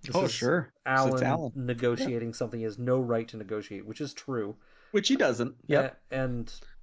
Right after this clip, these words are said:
Speaker 1: Unwin hates him already, and he was gonna cr-, cry foul regardless. But I don't
Speaker 2: Mm-hmm.
Speaker 1: think the terms are that bad in this case.
Speaker 2: Right. And you know what?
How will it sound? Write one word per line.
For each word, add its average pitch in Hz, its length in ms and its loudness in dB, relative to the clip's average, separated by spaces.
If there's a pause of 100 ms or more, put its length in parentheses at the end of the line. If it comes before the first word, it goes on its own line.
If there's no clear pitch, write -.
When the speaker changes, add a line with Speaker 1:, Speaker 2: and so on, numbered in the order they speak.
(240)
Speaker 1:
Unwin 123 360 -2
hates 117 260 -4
him 120 100 0
already, 110 380 0
and 104 180 -8
he 113 80 -8
was 104 100 -10
gonna 104 180 -4
cr-, - 220 -12
cry - 280 -6
foul 87 240 -6
regardless. - 560 -12 (640)
But 175 100 0
I 220 60 4
don't 247 80 2
Speaker 2:
Mm-hmm. 156 100 -2
Speaker 1:
think 156 120 -4
the 123 60 -4
terms 110 260 -10
are 107 60 -4
that 104 220 -6
bad 104 180 -6
in 92 80 -10
this - 140 -18
case. - 300 -20 (880)
Speaker 2:
Right. - 160 -10 (640)
And 143 200 4
you 170 80 6
know 185 120 6
what? 180 300 4